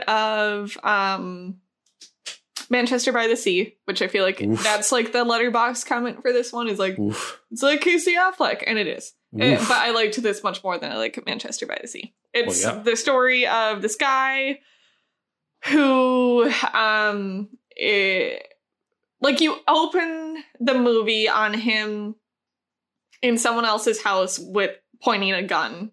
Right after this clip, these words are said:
Speaker 1: at two people in a bed. And it just kinda goes from there. And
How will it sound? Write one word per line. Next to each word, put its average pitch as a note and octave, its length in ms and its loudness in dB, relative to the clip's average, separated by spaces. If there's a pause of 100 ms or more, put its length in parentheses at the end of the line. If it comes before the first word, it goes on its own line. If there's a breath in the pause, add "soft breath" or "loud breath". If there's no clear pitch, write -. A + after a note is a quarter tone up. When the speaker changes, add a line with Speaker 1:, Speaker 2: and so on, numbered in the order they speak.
(100)
Speaker 1:
at F3 400 -2
two - 160 -2
people C3 320 -6
in C#3+ 100 -6
a C3+ 40 -10
bed. A#3 380 -2 (580 loud breath)
And G#3 680 0
it - 180 -2
just F#3 180 -8
kinda F#3 520 -2
goes F#3 720 -2
from G3 300 -2
there. A#3+ 640 0
And F#3+ 540 -2